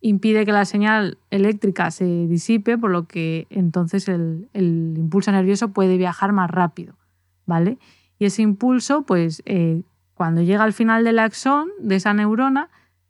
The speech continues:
hace que se liberen unas moléculas,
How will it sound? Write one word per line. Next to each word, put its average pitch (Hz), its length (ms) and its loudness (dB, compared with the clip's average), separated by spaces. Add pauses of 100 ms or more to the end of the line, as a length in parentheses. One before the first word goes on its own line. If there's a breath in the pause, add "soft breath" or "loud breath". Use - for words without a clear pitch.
hace 226 380 -2
que 185 140 -2
se 180 140 -4
liberen 190 340 0
unas 214 280 0
moléculas, 247 760 -2